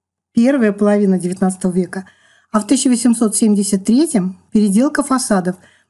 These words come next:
Опять посмотрите, какой временной скачок. С первой половины девятнадцатого века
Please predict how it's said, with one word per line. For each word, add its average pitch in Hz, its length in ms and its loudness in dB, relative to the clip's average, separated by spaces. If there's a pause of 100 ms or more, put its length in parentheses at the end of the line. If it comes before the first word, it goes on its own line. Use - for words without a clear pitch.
Опять 240 320 0
посмотрите, 254 480 0
какой 220 280 -2
временной 220 380 2
скачок. 220 580 -4 (240)
С - 120 -10
первой 247 340 2
половины 247 500 2
девятнадцатого 202 560 0
века 190 400 -2